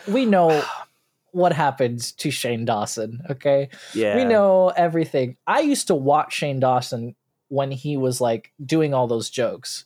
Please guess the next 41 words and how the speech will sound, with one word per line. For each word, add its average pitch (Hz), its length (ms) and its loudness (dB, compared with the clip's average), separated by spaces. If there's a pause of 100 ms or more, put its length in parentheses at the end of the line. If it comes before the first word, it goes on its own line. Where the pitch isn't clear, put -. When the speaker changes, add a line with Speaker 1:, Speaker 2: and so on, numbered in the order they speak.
(140)
Speaker 2:
Mm-hmm. 107 280 -6 (800)
Speaker 1:
To 262 120 -2
be 240 160 0
fair, 208 640 0 (160)
that's 151 320 0
how 262 260 2
it 165 80 0
was 170 500 2 (320)
on 160 200 0
YouTube 220 520 0
at 151 160 0
the 165 60 -2
time. 160 400 -2
There 220 100 4
was 247 100 2
a 156 60 0
Speaker 2:
Mm-hmm. 139 160 -2
Speaker 1:
bunch 175 280 2
of 202 100 2
other 185 280 4
YouTubers 160 580 -2
doing 147 280 0
those 135 180 0
kinds 127 240 -4
of 110 60 -4
jokes, 113 380 -4
right? 127 300 0 (160)
Fine. 117 280 2 (460)
Okay. 147 320 -2 (800)
The, 170 140 -2
him 226 280 0
getting 240 200 4
called 214 240 2
out 196 160 2
for 202 80 0
that 190 180 4
multiple 180 380 2
times, 127 460 -4 (160)
fine. 151 360 0 (720)
That's 143 200 0
fine. 120 300 -4